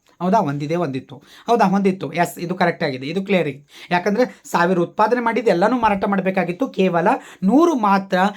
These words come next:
ಶರ್ಟ್‌ಗಳನ್ನ ಇಟ್ಕೋಬೇಕು ಅಂತ ಅನ್ಕೊಂಡಿತ್ತು. ಎಸ್, ಕರೆಕ್ಟ್.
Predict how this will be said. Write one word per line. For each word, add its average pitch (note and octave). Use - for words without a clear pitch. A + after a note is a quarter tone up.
ಶರ್ಟ್‌ಗಳನ್ನ G#3
ಇಟ್ಕೋಬೇಕು F3+
ಅಂತ D3+
ಅನ್ಕೊಂಡಿತ್ತು. D3+
ಎಸ್, -
ಕರೆಕ್ಟ್. D3